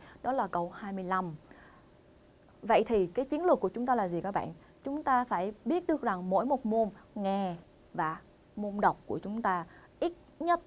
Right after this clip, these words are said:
là các bạn phải làm đúng hai mươi lăm câu cái đã. Ít nhất nha các bạn, có nghĩa là cái khoảng cách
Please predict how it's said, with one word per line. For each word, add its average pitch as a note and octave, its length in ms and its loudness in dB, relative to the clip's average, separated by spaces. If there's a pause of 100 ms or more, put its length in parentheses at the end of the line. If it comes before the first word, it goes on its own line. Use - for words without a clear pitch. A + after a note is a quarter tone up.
là E3+ 160 0
các G3+ 120 -2
bạn F3+ 200 0
phải - 360 -6 (640)
làm E3+ 340 0
đúng A#3+ 380 0 (540)
hai C4 200 0
mươi B3+ 60 4
lăm G#3+ 220 2
câu F3 200 -2 (380)
cái A3 120 -2
đã. - 280 -2 (920)
Ít - 200 -6
nhất F#4 200 0
nha D4 80 -2
các C4 80 0
bạn, F3 200 2 (220)
có E4 100 -2
nghĩa C4 240 2
là F#3+ 220 0 (320)
cái C#4+ 140 -2
khoảng A#3 360 2
cách D4+ 160 -2